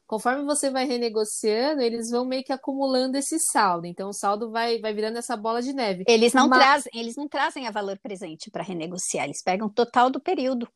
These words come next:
Speaker 1: Entendi. Então, pega já, inclusive, o que se-, a, o cliente já pagou, né? Pensando em
Speaker 2: É,
Speaker 1: saldo.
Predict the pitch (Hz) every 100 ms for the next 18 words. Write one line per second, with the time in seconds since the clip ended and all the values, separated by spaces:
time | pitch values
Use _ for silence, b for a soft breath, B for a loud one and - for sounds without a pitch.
0 | _ - 220 208 220 277 254 247 247 233
1 | 226 240 240 247 247 254 247 226 277 320
2 | 330 320 294 - 226 226 226 247 254 254
3 | 269 269 359 294 269 - _ _ 214 262
4 | - _ 254 226 247 247 240 - 247 220
5 | 202 185